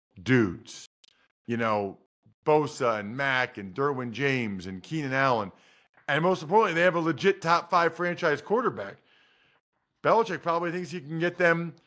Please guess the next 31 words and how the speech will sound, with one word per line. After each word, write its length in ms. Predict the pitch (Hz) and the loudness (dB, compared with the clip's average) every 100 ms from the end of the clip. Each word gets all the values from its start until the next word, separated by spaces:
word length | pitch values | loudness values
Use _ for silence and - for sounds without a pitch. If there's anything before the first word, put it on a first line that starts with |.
| _ _ | _ _
far 320 | - 170 180 | 0 2 4
in 60 | 170 | 2
the 60 | |
playoffs 720 | 135 147 220 214 - - - - | 0 4 4 4 -2 -14 -20 -10
the 100 | 131 | -4
next 240 | 131 120 - | -2 -2 -4
couple 280 | 123 107 | -4 -4
years. 340 | 107 95 85 - | -4 -4 -6 -8
So 340 | 131 123 120 _ _ - | 0 0 -2 _ _ -2
that'll 240 | 147 185 | 2 2
be 160 | 170 147 | 0 -4
interesting. 580 | 143 143 135 139 135 135 _ _ _ | -6 -10 -12 -8 -8 -10 _ _ _
How 140 | - 151 | -6 0
about 340 | 233 247 233 | 4 2 0
two 480 | - 202 233 240 226 - | -10 -6 -6 -6 -10 -14
touchdowns 880 | - 190 - 156 110 87 82 - - _ _ _ _ _ _ | -8 -6 -2 0 0 -2 -10 -16 -20 _ _ _ _ _ _
for 140 | - 151 | -6 0
my 140 | 139 | 0
cousin 420 | 135 170 160 151 | 2 0 0 -4
Trey 360 | 123 - 151 214 | -6 2 4 4
last 380 | 139 98 - 101 | 2 -2 -10 -8
night, 280 | 92 85 _ _ | -8 -10 _ _
Jack? 320 | 104 98 92 | -10 -10 -10
Trey 280 | - 170 180 | -4 -2 -2
Tucker, 560 | - 190 208 117 92 - _ _ _ | 0 0 0 -6 -10 -12 _ _ _
two 240 | - 208 226 | -10 -6 -4
touchdowns. 760 | - 185 - 151 123 113 107 _ _ _ - | 0 0 0 -6 -4 -6 -10 _ _ _ -2
I 180 | 170 196 | 2 4
honestly 640 | 208 262 269 - 247 220 | 2 0 -2 -8 -10 -8
lost 480 | 156 160 170 - - | 0 2 2 0 -6
track 420 | 160 147 110 | 0 2 2